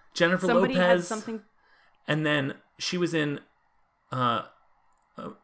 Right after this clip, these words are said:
Speaker 1: Wesley Snipes and Woody Harrelson were in White Men Can't Jump, and they were also in Money Train with Jennifer Lopez. I'm not really sure.
Speaker 2: It, th-,
Speaker 1: Yeah,
Speaker 2: I'm
Speaker 1: it was
Speaker 2: sure
Speaker 1: organic.
Speaker 2: that we,
Speaker 1: It was
Speaker 2: we got
Speaker 1: great.
Speaker 2: there organically somehow. <laughs>
Speaker 1: Yeah. Anyways, he was in that movie too.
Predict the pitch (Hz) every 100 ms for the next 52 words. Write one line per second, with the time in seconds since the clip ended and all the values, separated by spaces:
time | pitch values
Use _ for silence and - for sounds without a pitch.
0 | - 151 170 180 185 160 147 151 143 151
1 | 143 143 131 123 117 113 110 110 _ _
2 | _ _ _ _ _ _ _ _ _ _
3 | 131 139 170 131 127 127 120 120 127 123
4 | 127 - - _ _ 117 113 117 117 117
5 | 123 110 107 113 107 117 107 104 104 101
6 | 107 101 107 98 92 - 113 98 101 107
7 | - - - _ _ _ - - - _
8 | _ _ _ 208 208 - 180 - - -
9 | - - 120 - 214 214 170 139 127 120
10 | 107 120 202 277 - - 277 277 359 302
11 | 240 220 196 180 165 165 156 151 127 156
12 | - - - - _ - 160 117 117 208
13 | 185 156 160 180 185 220 113